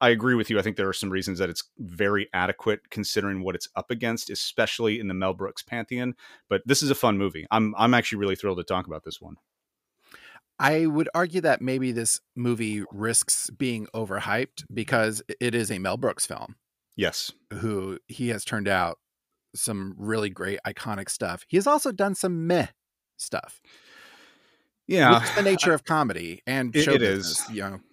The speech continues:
Speaker 2: everything can't be a home run.
Speaker 1: It, it, it's, it's true. And,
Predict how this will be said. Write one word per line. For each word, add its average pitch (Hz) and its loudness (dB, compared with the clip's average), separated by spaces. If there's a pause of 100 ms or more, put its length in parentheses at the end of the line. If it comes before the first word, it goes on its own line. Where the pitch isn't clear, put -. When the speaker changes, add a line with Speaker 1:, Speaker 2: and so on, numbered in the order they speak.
(100)
Speaker 2:
everything 120 0
can't 110 -4
be 92 -4
a 87 -4
home 80 -8
run. - -10 (880)
Speaker 1:
It, 147 2
it, 156 -2
it's, 143 -2
it's - -2
true. 139 2
And, 127 4